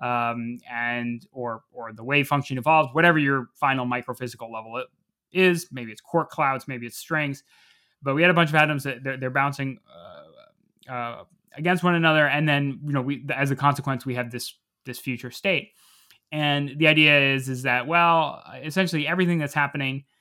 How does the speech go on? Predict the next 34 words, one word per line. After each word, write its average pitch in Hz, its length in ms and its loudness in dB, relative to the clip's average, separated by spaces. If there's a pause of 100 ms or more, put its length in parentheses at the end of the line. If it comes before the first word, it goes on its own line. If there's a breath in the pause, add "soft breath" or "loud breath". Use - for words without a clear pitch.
(220)
is 135 200 -2
happening 143 360 2
simply 165 380 -2
because 147 400 0
of 139 100 -2
this 131 220 -6
lowest 160 320 0
level 127 200 -4
of 120 120 -10
description, 160 520 -10 (280)
and 147 100 2
all 190 140 6
the 185 80 4
higher 160 260 2
levels 139 300 0
of 131 120 -6
description, 131 600 -10 (280)
which 143 160 -6
we 143 120 -2
think 139 180 -4
of 139 160 -4
like 123 180 -6
chairs 131 880 -2
and, 123 380 -8 (340)
uh, 117 340 -8 (200)
microphones 123 880 -4
and, 120 380 -10
and, 123 200 -10
and 127 200 -10
paintings 127 500 -6
and, 120 260 -8
and 120 320 -10
us 127 220 -4
ourselves, 123 580 -6